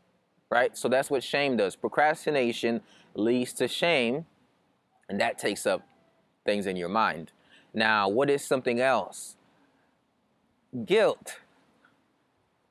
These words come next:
Guilt. Now, you shame yourself, and somebody else can inflict guilt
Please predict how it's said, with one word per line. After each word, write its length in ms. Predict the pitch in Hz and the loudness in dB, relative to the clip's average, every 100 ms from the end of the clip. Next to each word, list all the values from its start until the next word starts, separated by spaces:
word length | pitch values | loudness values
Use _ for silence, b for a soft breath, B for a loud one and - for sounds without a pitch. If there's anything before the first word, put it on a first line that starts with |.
| 123 131 | -8 2
Guilt. 340 | 254 202 120 _ _ _ b b b b b _ _ - | 4 4 2 _ _ _ b b b b b _ _ -4
Now, 440 | 143 135 127 120 | 0 2 2 2
you 280 | 104 131 220 | 0 0 0
shame 340 | 220 208 196 185 | 2 2 4 4
yourself, 800 | 170 147 180 196 143 123 147 - - _ _ _ _ _ _ _ _ - | 2 2 2 4 6 4 2 -2 -20 _ _ _ _ _ _ _ _ -2
and 200 | 139 143 | 0 2
somebody 380 | 160 156 143 147 | 2 4 4 4
else 160 | 143 | 2
can 140 | - 127 | 0 -2
inflict 600 | 139 131 - 139 110 107 | -2 -4 -2 -2 -2 0
guilt 280 | 123 110 | 2 0